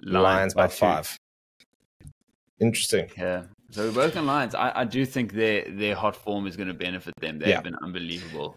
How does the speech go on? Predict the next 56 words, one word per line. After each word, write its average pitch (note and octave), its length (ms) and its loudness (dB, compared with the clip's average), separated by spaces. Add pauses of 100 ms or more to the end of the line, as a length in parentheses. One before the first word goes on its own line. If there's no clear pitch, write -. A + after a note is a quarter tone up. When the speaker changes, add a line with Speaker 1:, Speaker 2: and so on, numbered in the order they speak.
Speaker 1:
They've F#2+ 400 -6
really F#2+ 240 -4
been F2+ 120 -8
so - 120 -2
Speaker 2:
And A2+ 60 6
I A#2 40 8
also B2+ 180 4
Speaker 1:
good. C3+ 80 0
Speaker 2:
think, B2+ 200 2
and A#2+ 100 2
I A#2+ 40 4
also B2+ 240 2
think A#2+ 160 2
that A2+ 180 2
it's G2+ 100 2
Speaker 1:
Neutral. G#2 60 0
Speaker 2:
basically A2 360 2
a - 20 -2
neutral, G2+ 340 0
neutral G#2 360 0
Speaker 1:
Mm. - 20 0
Speaker 2:
ground F#2+ 300 4
as F2+ 100 -4
well. F#2+ 140 4
I F2+ 80 2
think G2 180 -6
that'll F#2+ 180 4
Speaker 1:
Mm. F2 60 -4
Speaker 2:
take F#2+ 120 -6
away F#2 140 2
a F2+ 40 4
lot F#2 100 6
away F#2 160 4
from F2+ 180 -4
the F2 80 -2
Bulls. F2 300 2 (420)
Speaker 1:
For F#2+ 80 -12
sure. F2 140 2
Speaker 2:
Um, F2 300 4
and F#2+ 100 2
I F#2 60 2
think G2 200 0
Renzo G2+ 220 2
Duplassis F#2+ 380 -2
is F2+ 80 -6
about F2+ 240 2
to G2 100 -10
drop F2+ 320 0
another F#2+ 200 2
masterclass. F2+ 680 2 (100)
So E2+ 300 2
we G2 100 2
move, G2+ 340 2 (200)
we F#2+ 100 0
move. G2 280 4
Speaker 1:
Yeah. F#2 120 -6